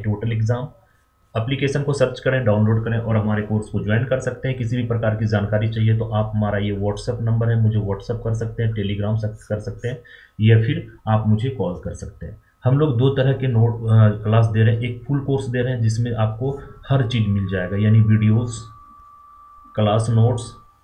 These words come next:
और practice set। और एक हम दे रहे हैं special notes, ठीक है।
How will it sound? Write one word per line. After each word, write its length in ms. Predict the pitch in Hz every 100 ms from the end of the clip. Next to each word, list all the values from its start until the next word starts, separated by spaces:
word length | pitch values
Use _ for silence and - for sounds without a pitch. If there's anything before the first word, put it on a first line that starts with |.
| _ _ - _ - _ _ _ _ _ - _ - - _ 107
और 160 | 110 110
practice 440 | 110 110 - 104 -
set। 280 | - - - - - - - - - - - - - - - - _
और 220 | 117 113
एक 180 | 147 147
हम 120 | 131
दे 100 | 113
रहे 120 | 113 135
हैं 80 | 135
special 460 | - 117 110 123
notes, 420 | 123 135 - - - - - - - - - - - - - - - -
ठीक 160 | 135
है। 100 | 156